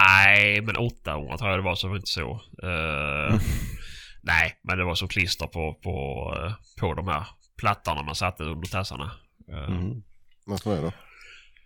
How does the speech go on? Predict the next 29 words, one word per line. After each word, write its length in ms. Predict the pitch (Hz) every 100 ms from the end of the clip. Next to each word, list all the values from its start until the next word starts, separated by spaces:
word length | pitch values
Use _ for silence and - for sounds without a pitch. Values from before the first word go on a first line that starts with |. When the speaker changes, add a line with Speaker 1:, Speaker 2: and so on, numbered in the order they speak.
| _ - - -
Speaker 1:
Nej, 120 | 101 -
det 120 | 107
var 140 | 101 98
väl 80 |
framtaget 380 | 92 107 101 98
för 80 | 110
gamla 440 | 95 98 110 90 95
hundar 320 | 101 101 69
som 120 | - 90
inte 120 | -
kunde 220 | 101 90
resa 380 | 90 95 101 76
sig 140 | 67
ordentligt. 480 | 69 76 - - - - - - - - - _ - - - - - - _ _
Och 280 | 110 104 -
för 260 | - 98 -
jakthundar 580 | 104 98 - 90 78 71
som 180 | - 90
inte 360 | - 78 78 - - _ _ _ -
kan 160 | 110 104
stå 220 | 110 101
utomhus. 480 | 98 90 76 - - - - - - - - _ _ _ _ _ -
Mm. 240 | 113 104 - _ _ _ - - - -
Speaker 3:
Vad 160 | 104
skulle 260 | - 117 110
det 140 | 101
hjälpa 400 | 80 80 85 -
att 440 | 95 92 95 95 90
ha? 240 | 98 95